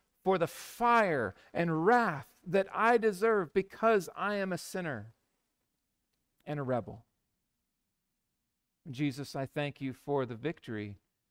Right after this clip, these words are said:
that you c-, accomplished over sin and death and Satan and hell. I thank you that you said those words, "It is finished." And, oh, Lord, what a freeing experience it is for a sinner to know that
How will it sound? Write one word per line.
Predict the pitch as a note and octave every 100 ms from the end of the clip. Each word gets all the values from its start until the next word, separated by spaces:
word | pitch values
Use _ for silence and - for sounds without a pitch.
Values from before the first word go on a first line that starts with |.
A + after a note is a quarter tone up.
| _
that | B2+ -
you | C#3+
c-, | B2+ - _
accomplished | C#3 - D#3+ F#3+ A2 G#2+ -
over | B2+ A#2
sin | - D3+ C#3+
and | A#2+ A2
death | C#3+ D3 C3
and | - G2+
Satan | - C#3 A#2
and | A#2
hell. | G#2+ C3 B2 - _ _ _ _ _ _ _ _ _ _ _ _ _ _ _ _ _
I | -
thank | F3+ F3
you | D3+
that | D3 D#3
you | D3+ D3+ C3+ - _ _ _ _ _ _ _ _ -
said | F3+ D3
those | E3+ C3+
words, | D3 E3+ D#3 -
"It | F3
is | D#3+ -
finished." | - F3+ D#3+ A2+ - C3+
And, | C3+ C3 _
oh, | D#3+ E3 B2
Lord, | C3+ E3 E3+ C3+
what | D3
a | C3
freeing | - - F#3 G3 F3 D3
experience | C3+ - - E3 D3+ -
it | D3+
is | E3 E3 C#3 - _ _
for | - D#3+
a |
sinner | C#3 F3+ F3
to | D#3 D#3
know | D#3+ E3+ F3+
that | D#3+ D#3